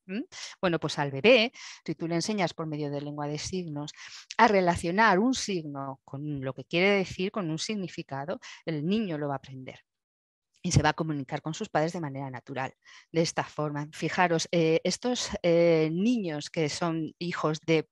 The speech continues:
padres, eh, sordos, los dos, mm, se llaman coda, y estos niños aprenden,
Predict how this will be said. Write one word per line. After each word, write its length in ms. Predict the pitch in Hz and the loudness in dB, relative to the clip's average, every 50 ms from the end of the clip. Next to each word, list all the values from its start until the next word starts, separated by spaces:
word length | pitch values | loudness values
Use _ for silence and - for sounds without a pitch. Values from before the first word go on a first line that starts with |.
| _ _ | _ _
padres, 460 | 185 175 165 170 165 156 - - - - | 4 4 4 4 2 0 0 -2 -4 -4
eh, 240 | - 147 147 143 143 - | -4 -4 -4 -4 -4 -4
sordos, 520 | - - - 190 190 185 160 165 156 151 | -4 2 4 4 4 4 2 0 -2 -2
los 240 | 156 139 135 131 139 | -4 -4 -6 -2 0
dos, 440 | 165 180 190 165 214 285 - - - - - - - - - - - - - _ - | 2 2 2 2 0 -2 -4 -8 -12 -16 -16 -14 -12 -12 -10 -10 -12 -14 -14 _ -2
mm, 340 | 185 180 170 165 165 156 | 0 0 2 2 0 0
se 160 | 156 - - 151 | 0 0 0 2
llaman 320 | 160 175 185 175 156 151 | 2 2 2 2 0 -2
coda, 480 | - - 190 180 170 160 151 180 247 302 - - - - - - - _ _ - | 0 2 2 4 4 4 2 0 -2 -6 -12 -20 -20 -20 -20 -20 -20 _ _ 0
y 760 | 208 196 190 185 185 180 180 170 170 170 170 165 165 165 165 170 | 2 2 4 4 4 4 6 6 6 6 6 6 4 4 4 2
estos 340 | 175 170 - - 214 202 190 | 2 0 -2 -4 -6 -4 -2
niños 320 | 185 180 208 240 240 - | -2 -2 -2 -4 -2 -2
aprenden, 540 | 180 165 - 170 165 170 170 175 175 165 | -2 -2 0 -2 -2 -2 -2 -2 -4 -4